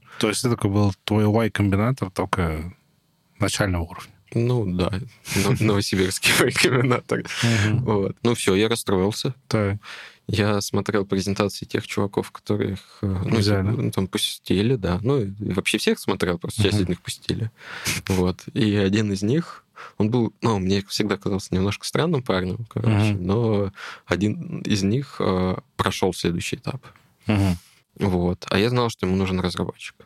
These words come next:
Speaker 1: Так. И ты к нему подкатил.
Speaker 2: Вот. Ну, я подошел такой, типа, это, «Разработчика не желаете?»
Speaker 1: Мгм.
Speaker 2: Ну, я ш-, в шутку, конечно, не так это было, но, короче, мы что-то с ним заобщались,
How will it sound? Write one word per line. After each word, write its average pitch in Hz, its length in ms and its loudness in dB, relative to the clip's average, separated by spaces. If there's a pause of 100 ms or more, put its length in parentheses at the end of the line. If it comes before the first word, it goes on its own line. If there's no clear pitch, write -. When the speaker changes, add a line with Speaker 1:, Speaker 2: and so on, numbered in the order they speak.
(440)
Speaker 1:
Так. 90 340 0 (320)
И 95 80 0
ты 113 180 0
к 113 80 0
нему 104 220 2
подкатил. 101 500 -2
Speaker 2:
Вот. 104 320 0
Ну, 113 140 2
я 127 80 2
подошел 123 440 0
такой, 98 320 0
типа, - 220 -10
это, 113 260 -4 (160)
«Разработчика 104 680 0
не 95 80 2
желаете?» 131 420 0 (200)
Speaker 1:
Мгм. 104 340 4 (680)
Speaker 2:
Ну, 139 220 2
я 110 160 2
ш-, - 460 -8
в - 40 -6
шутку, - 300 -2
конечно, 98 320 0
не 107 60 2
так 185 240 0
это 107 120 -2
было, 92 260 2
но, 110 680 0
короче, 104 280 -4
мы 101 60 2
что-то 101 240 -2
с - 100 -8
ним 107 120 2
заобщались, 127 580 0